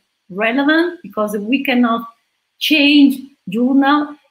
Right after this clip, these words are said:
uh, uh, but we need to check the scope of the journal, and so to fit with the scope. And on the other, uh,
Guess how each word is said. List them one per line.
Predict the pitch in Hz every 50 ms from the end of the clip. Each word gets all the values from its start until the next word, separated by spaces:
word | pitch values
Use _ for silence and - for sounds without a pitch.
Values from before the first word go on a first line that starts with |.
| -
uh, | -
uh, | 220 240 - - - 226 226 - - - 185 208 208 208 202 - - - - - - -
but | 202 226 233 233 233
we | 262 330
need | 349 370 349 -
to | - 339 -
check | - - 269 254 262 233 196
the | -
scope | - - - - 277 285 285 330
of | 254
the | 302 302 247 240
journal, | 294 320 320 311 302 311 330 320 320 311 320 - _ _ _ _ -
and | - 202 208 208
so | - - 233 226 220 -
to | 214 196 - -
fit | 285 294 277 285 262
with | 277 285 214
the | 247
scope. | 247 - - - 277 269 285 302 285 - - _ _ _ _ _ -
And | 233 233 240 247
on | 233 240 240
the | 247 247
other, | 254 269 247 247 240 240 - - - -
uh, | 226 233 226 220 226